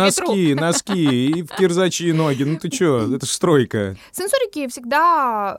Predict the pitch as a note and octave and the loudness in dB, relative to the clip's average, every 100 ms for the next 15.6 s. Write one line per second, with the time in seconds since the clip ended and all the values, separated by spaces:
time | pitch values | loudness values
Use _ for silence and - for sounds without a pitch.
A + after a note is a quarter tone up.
0 | G#3 C#4+ - B3 - A3 G#3+ G3 F#3+ F3+ | -10 -14 -10 -10 -8 -6 -4 -6 -10 -12
1 | F#3 F3 E3+ D#4 G4+ _ - A3+ B3+ A#3 | -14 -12 -12 -12 -14 _ -8 -6 -6 -8
2 | A#3+ A#3 A#3 A#3 A#3 E3+ B3 A#3+ A#3 G#3 | -6 -6 -8 -10 -12 -10 -12 -14 -16 -16
3 | F#3+ - G3+ - G#4 B4+ D4 G3 - G3 | -16 -14 -16 -14 -10 -6 -6 -8 -12 -12
4 | F#3+ F#3 F3+ G3+ A#3 G#3 F#3+ A3+ A3+ A4 | -10 -10 -8 -4 -4 -4 -8 -10 -10 -12
5 | - _ _ - F#3+ A3 - B3 C#4+ - | -12 _ _ -14 -12 -12 -10 -10 -10 -8
6 | A3 G#3+ - - D4+ G4+ E4 A3 C4+ D#4+ | -8 -8 -16 -10 -8 -4 -2 -4 -6 -6
7 | A#3 - G3+ B3 A#3+ - - F3 D#3 - | -8 -8 -8 -8 -8 -12 -12 -12 -12 -16
8 | - _ _ _ _ - G#3+ C4+ C4 G#3+ | -20 _ _ _ _ -10 -8 -8 -8 -8
9 | G3+ - G#3+ G#3 C#4 B3 B3+ D#4+ C#4 - | -8 -8 -8 -4 -6 -4 -2 -4 -4 -10
10 | - D#4 A#3+ - A4+ A4 C4+ A#3 - - | -8 -6 -6 -6 -4 -4 -4 -6 -8 -6
11 | G3+ G3 - G#3+ A3+ G#3+ D4+ B3+ A3 D#4+ | -6 -6 -8 -12 -8 -6 -6 -4 -4 -2
12 | D#4 C4+ B3 A3 A3 A#3+ F#3 - - - | -2 -2 -2 -4 -6 -8 -8 -10 -14 -20
13 | _ _ _ _ C4 D#4 E4+ C#5 - D4+ | _ _ _ _ -6 -6 -4 -6 -6 -4
14 | D#4 - F3 - - D4+ A#4 C4+ A#3 B3+ | -6 -4 -6 -8 -10 -8 -6 -6 -8 -8
15 | B3 B3 A3+ F3+ G#3 | -8 -8 -8 -10 -12